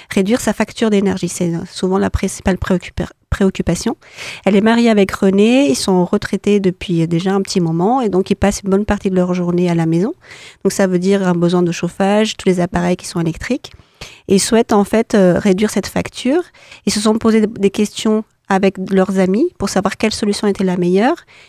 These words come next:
Ils ont été chercher d'autres solutions. Et en fait, ce qui les intéressait dans notre solution, c'était le sur-mesure. C'est-à-dire que si on compare avec la mode, par exemple,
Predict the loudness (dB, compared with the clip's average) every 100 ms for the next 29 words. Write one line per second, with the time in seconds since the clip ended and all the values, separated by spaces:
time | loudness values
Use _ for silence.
0 | _ 0 4 4 2 -2 0 -4 0 0
1 | 2 0 0 -2 0 -2 -2 -6 -8 -20
2 | -20 -20 -6 -2 0 0 0 0 2 2
3 | 0 -4 -8 0 4 4 2 0 0 2
4 | 2 2 -2 -4 -2 -2 -2 -4 -6 -2
5 | -4 0 0 0 -4 -2 0 0 0 0
6 | 2 0 0 -4 -8 -4 -2 -2 -4 -4
7 | -4 -6 _ -20 -16 -2 -2 2 0 2
8 | 2 2 2 0 2 0 0 -2 0 2
9 | 0 0 -4